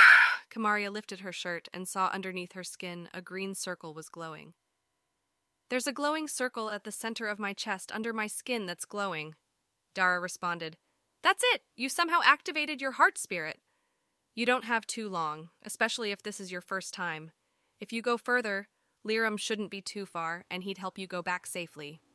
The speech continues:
Kamaria nodded her head and sped up her pace. She walked twenty-three more steps in a winding path between crystals, and before she saw four silhouettes up ahead, one being Liram.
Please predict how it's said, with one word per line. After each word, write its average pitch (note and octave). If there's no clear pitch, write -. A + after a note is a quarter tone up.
Kamaria A3+
nodded A3
her A3
head E3+
and E3+
sped F3+
up F3+
her F3+
pace. D#3
She -
walked A3
twenty-three B3
more A3
steps -
in F3+
a F3
winding G3+
path E3+
between F#3+
crystals, D#3+
and G3+
before A#3+
she B3+
saw G3
four A3+
silhouettes A3
up F3
ahead, F3
one A3
being G#3+
Liram. D#3+